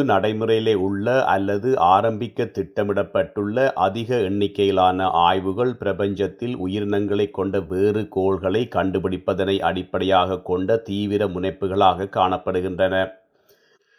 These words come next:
விண்வெளி ஆய்வுத்துறையில் புதிய பரிமாணத்தை இந்த ஆய்வுகள் உருவாக்கியுள்ளதுடன், போட்டித்தன்மையையும் மேம்படுத்தியுள்ளது. நாம் வாழும் இந்த உலகமானது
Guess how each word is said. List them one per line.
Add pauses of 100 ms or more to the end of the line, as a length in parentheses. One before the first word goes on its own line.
(680)
விண்வெளி
ஆய்வுத்துறையில்
புதிய
பரிமாணத்தை (100)
இந்த
ஆய்வுகள்
உருவாக்கியுள்ளதுடன், (280)
போட்டித்தன்மையையும்
மேம்படுத்தியுள்ளது. (920)
நாம்
வாழும்
இந்த
உலகமானது